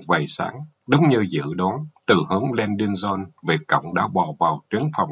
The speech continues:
thủ của đại đội một. Nhìn vào ống dòm và nhờ hỏa châu soi sáng, nên đại đội một đã kịp thời phát giác địch. Quân ta đã phân biệt được đâu là bóng cây bụi cỏ,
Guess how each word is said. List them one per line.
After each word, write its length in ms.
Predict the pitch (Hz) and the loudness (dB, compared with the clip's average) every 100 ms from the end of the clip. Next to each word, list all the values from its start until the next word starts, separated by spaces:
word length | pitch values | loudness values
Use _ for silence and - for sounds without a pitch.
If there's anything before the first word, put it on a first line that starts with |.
| 76 | -6
thủ 240 | - 80 - | -8 -8 -4
của 120 | 120 | -4
đại 260 | 113 - 156 | -2 -4 -4
đội 200 | - 80 | -6 -4
một. 260 | 87 - - _ - _ - - - - _ - | -4 -6 -8 _ -20 _ -20 -20 -20 -20 _ 2
Nhìn 200 | 113 85 | 4 4
vào 220 | 78 82 73 | 4 2 2
ống 320 | - 135 120 | 2 4 2
dòm 160 | 90 76 73 | 0 -2 2
và 260 | 85 73 - - | 2 2 -2 0
nhờ 240 | 95 78 - | 2 2 2
hỏa 160 | 78 95 | 2 2
châu 200 | 113 101 | -4 -4
soi 240 | - 107 92 | -2 0 0
sáng, 380 | - 95 127 185 - _ _ _ - | 0 0 0 -6 -12 _ _ _ 0
nên 240 | 127 110 | 2 2
đại 180 | 90 82 | 0 -2
đội 220 | 78 82 | -2 -4
một 260 | 85 78 76 - | 0 0 0 0
đã 140 | 92 - | -2 -2
kịp 140 | 85 80 - | -6 -6 -4
thời 240 | 98 95 - | -4 -4 -4
phát 160 | 98 104 - | -2 -2 -4
giác 200 | 120 - | -6 -4
địch. 180 | - - _ _ _ _ _ _ _ _ _ _ _ _ _ _ _ _ _ _ _ | -6 -8 _ _ _ _ _ _ _ _ _ _ _ _ _ _ _ _ _ _ _
Quân 280 | 131 113 95 | 4 4 4
ta 220 | 104 95 - | 4 4 2
đã 140 | 80 92 | 0 2
phân 240 | - 101 | 0 2
biệt 160 | 85 156 | -2 -4
được 240 | - 78 - | -2 -2 0
đâu 220 | 113 101 | 0 2
là 280 | 92 80 73 | 2 0 0
bóng 260 | - 120 151 | 0 0 0
cây 220 | 107 95 78 | 0 -2 0
bụi 240 | 73 78 | -2 -2
cỏ, 320 | - 73 80 | -4 -4 -4